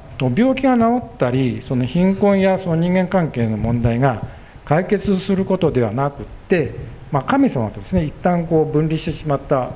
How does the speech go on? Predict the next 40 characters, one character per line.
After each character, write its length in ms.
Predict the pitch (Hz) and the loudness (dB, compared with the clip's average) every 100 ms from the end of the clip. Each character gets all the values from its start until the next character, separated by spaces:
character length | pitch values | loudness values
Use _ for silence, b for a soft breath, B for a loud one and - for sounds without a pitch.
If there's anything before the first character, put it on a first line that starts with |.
| - - - | -12 -12 -12
の 260 | 127 120 139 | -8 -2 0
を、 260 | 135 117 - | 0 0 0
ま 80 | 127 | 2
あ、 20 | |
和 140 | 127 | 0
解 260 | 143 170 165 | 0 -2 -2
す 120 | 165 | -4
る、 140 | 151 - - - - - - - | -6 -6 -14 -18 -18 -18 -18 -4
神 220 | 175 143 | 0 0
の、 80 | 110 - - - 117 110 - - - 117 117 170 127 | -2 -8 -16 -14 -10 -10 -12 -18 -12 -8 -8 -10 -8
ま 120 | 127 113 | -4 -4
あ、 80 | - - - | -6 -16 -8
怒 200 | - 151 | 0 0
り 80 | 156 | 0
か 120 | 127 | -2
ら 80 | - | -2
解 180 | - | -2
放 120 | 208 202 | 0 0
さ 120 | 220 | 0
れ 80 | 208 | 0
る、 100 | 208 - - - - | -2 -8 -14 -18 -8
和 100 | 131 | -4
解 160 | 214 226 | 0 0
す 100 | 254 | 0
る 100 | 240 | -4
っ 20 | |
て 160 | 131 123 | -4 -4
こ 80 | 131 | -4
と 120 | 120 | -6
な 40 | |
ん 40 | 98 | -8
で 60 | |
す 100 | 107 | -6
ね。 140 | 139 165 - - - - B B B B - | -4 -4 -6 -10 -12 -10 B B B B -2
な 180 | 233 269 | 2 4
ら 180 | 285 175 | 4 4
ば、 380 | 151 156 117 131 | 2 2 0 -2
じ 60 | |
ゃ 40 | |
あ 20 | 156 | -2